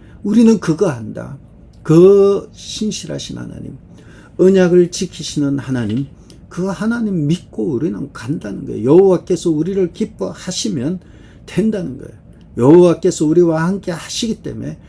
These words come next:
그들을 두려워하지 말라. 그들의 보호자는 그들에게서 떠났고 여호와는 우리와 함께 하시느니라. 그렇기 때문에 이긴다는 거예요. 우리는 믿음의 눈을 가져야 되는데 그 믿음은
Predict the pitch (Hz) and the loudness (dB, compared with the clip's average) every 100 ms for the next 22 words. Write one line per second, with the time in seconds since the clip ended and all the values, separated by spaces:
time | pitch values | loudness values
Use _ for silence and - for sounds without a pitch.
0 | - - - 196 208 185 185 - 208 185 | -20 -2 4 6 6 6 4 0 2 4
1 | 170 156 170 165 113 160 196 151 - - | 4 0 -2 -2 0 2 2 0 -6 -20
2 | - - 185 175 165 160 - 113 160 208 | -20 2 4 6 4 2 -2 2 6 6
3 | 214 180 170 175 - 180 165 139 131 131 | 4 0 0 -2 0 0 0 -4 -6 -8
4 | 123 - - 202 190 - 110 - - - | -12 -10 -4 -2 -4 -6 -12 -12 -20 -20
5 | - - - 110 110 107 101 101 98 104 | -20 -20 -4 0 0 0 -4 -6 -8 -8
6 | 104 107 156 196 175 165 165 - 170 - | -10 -6 -4 -2 -4 -4 -8 -8 -12 -12
7 | 170 139 131 139 131 - - - - - | -10 -10 -10 -14 -16 -20 -20 -20 -20 -10
8 | - 247 - 165 120 107 120 104 - 160 | -4 -4 -4 -8 -8 -10 -12 -14 -12 -12
9 | 139 113 - - 92 - - - - - | -10 -14 -16 -20 -20 -20 -20 -20 -20 -20
10 | - - - - - - - - - - | -20 -20 -20 -20 -20 -20 -20 -20 -20 -20
11 | - - 113 107 107 107 127 139 117 113 | -14 -6 -2 -2 -2 -2 -2 -2 -2 0
12 | 110 127 113 107 139 135 120 120 123 120 | 0 0 -4 -4 -4 -2 -4 -4 -4 -4
13 | 113 139 139 135 185 170 104 127 165 | -2 0 2 2 2 2 0 -2 -4